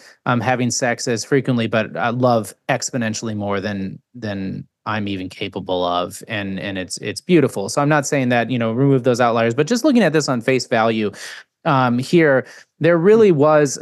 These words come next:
something that was building and building and building that wasn't being dialogued and conversed about,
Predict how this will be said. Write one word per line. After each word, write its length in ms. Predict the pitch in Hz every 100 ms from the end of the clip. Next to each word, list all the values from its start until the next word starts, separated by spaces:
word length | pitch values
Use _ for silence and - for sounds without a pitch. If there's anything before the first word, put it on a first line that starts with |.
| 147
something 400 | 190 208 214 175
that 140 | 143
was 180 | 147 117
building 560 | 123 147 143 143 135
and 180 | 127 117
building 540 | 113 127 123 123 117 113
and 180 | 120
building 600 | 107 185 170 131 117 113
that 180 | 110 98
wasn't 400 | 107 135 135 135
being 400 | 117 120 113 110
dialogued 640 | 107 110 113 107 101 101 107
and 160 | 104
conversed 500 | - 117 180 208 -
about, 560 | 135 107 98 95 104